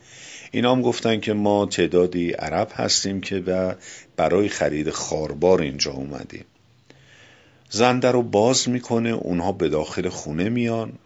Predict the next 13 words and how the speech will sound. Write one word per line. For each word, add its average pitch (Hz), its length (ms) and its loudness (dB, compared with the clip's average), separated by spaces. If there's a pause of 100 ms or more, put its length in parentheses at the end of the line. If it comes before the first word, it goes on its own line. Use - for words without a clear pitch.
(140)
و 85 40 -2
وارد 78 460 -4
اتاق 123 540 -2
می‌شن 123 480 -6
که 113 400 -4 (320)
سلام 78 600 0
در 69 200 -6
اونجا 78 420 -6
روی 123 200 -4
بستر 95 460 0
دراز 76 440 -4
کشیده - 380 -10
بود. - 240 -20